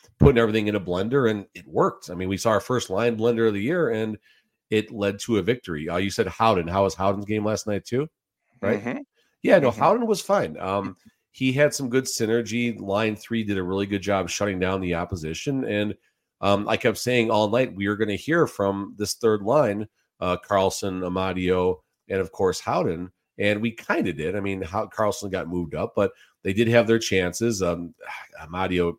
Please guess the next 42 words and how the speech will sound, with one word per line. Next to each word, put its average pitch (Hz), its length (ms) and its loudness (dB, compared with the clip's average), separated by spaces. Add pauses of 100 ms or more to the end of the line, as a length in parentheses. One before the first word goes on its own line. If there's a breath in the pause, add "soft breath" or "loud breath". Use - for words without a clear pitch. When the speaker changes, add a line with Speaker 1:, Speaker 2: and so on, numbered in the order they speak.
(120)
Speaker 1:
missed 101 260 -4
the 90 80 -6
cookie, 92 400 -2
missed 98 200 -2
the 101 80 -2
layup, 92 400 2
unfortunately. 90 800 -6
But 147 220 2 (340 soft breath)
listen, 101 280 0
that 110 160 4
happens. 95 420 -2
I 85 40 -6
mean, 90 120 -2
it's - 100 -8
easy 104 260 -2
for 87 440 -2 (240 soft breath)
me 101 240 2
and 98 100 -2
you 98 220 2
and 90 160 -2
eighteen 95 380 -6
thousand 90 340 -2
hockey 95 320 -4
fans 90 300 -4
at 78 60 -20
T-Mobile 92 400 -2
Arena 90 360 0
to, 87 320 -2
uh, 85 160 2 (480)
you 98 160 0
know, 85 400 2 (100)
shake 95 300 0
our 87 100 0
head 98 220 0
when 87 120 -2
someone 90 200 -2
misses 92 280 -2
an 87 60 -4
open 90 300 0
net. 107 280 0
But, 87 180 0
uh, 87 200 0